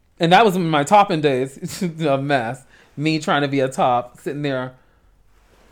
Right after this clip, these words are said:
<laughs> sitting there trying to be, ew. Um, but it was, it was frustrating because as much as Jarek believed in me and he gave me this life, and I was like, "I can do this."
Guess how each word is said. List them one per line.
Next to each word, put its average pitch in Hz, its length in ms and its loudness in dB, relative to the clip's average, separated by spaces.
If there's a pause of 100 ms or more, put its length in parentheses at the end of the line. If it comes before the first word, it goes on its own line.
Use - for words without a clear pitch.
(600)
<laughs> - 20 0
sitting 220 520 2
there 180 140 2
trying 175 280 2
to 180 80 -6 (240)
be, 165 160 0
ew. 147 440 -6 (640)
Um, 135 500 0 (1200)
but 196 140 6
it 196 80 0
was, 175 340 0
it 175 120 0
was 160 180 -4
frustrating 147 760 -2
because 135 580 -2 (720)
as 151 160 0
much 175 240 0
as 165 140 -4
Jarek 165 280 2
believed 156 340 0
in 170 120 -2
me 170 340 -4
and 147 320 -4
he 165 220 -6
gave 160 360 -2
me 165 140 -2
this 156 220 -4
life, 156 280 2
and 156 120 -2
I 160 60 0
was 156 100 -4
like, 160 120 -2
"I 196 120 -2
can 202 320 -6
do 170 140 -6
this." 123 220 -6